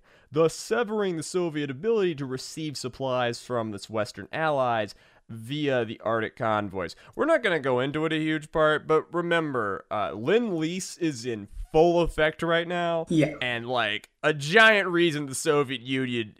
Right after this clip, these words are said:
Speaker 1: has a fighting shot in this war is because the Americans are just flooding arms and cash into the country. And you should never let the tankies forget it.
Speaker 2: Yeah.
Speaker 1: Listen, I am not often, like, like, I'm, I'm an anarchist.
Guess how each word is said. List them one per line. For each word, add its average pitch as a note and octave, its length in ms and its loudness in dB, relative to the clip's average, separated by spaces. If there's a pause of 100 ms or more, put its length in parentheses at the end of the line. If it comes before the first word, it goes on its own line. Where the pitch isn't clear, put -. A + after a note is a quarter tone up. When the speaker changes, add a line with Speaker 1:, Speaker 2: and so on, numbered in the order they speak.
(120)
Speaker 1:
has C3 360 -2
a A#2+ 80 -8
fighting B2 380 0
shot A#2+ 360 2
in B2 140 -2
this A#2+ 200 -4
war A#2 320 0
is A#2+ 220 -4
because A2+ 560 -4
the A#2+ 140 -4
Americans A2+ 600 -2
are A2 200 -6
just G#2 320 -12 (200)
flooding C3 680 2
arms G#2+ 420 0
and G2+ 140 -14
cash F#2+ 480 -6
into G#2 260 -10
the G2 140 -16
country. G2+ 440 -10 (220)
And G#3+ 160 -2
you C#4 80 0
should D#4+ 180 -2
never C#3+ 380 0
let A2 240 -4
the D3+ 80 -8
tankies B2 500 -10
forget A3 380 -4
it. - 80 0 (380)
Speaker 2:
Yeah. D3 260 -4 (340)
Speaker 1:
Listen, F3+ 360 4 (320)
I G#3 200 6
am A3 300 0
not D#3+ 480 2 (380)
often, C3 600 -4
like, A#2+ 240 -4
like, A#2+ 300 -2
I'm, D#3+ 300 2
I'm G3 220 2
an A3+ 80 0
anarchist. F#3+ 800 -2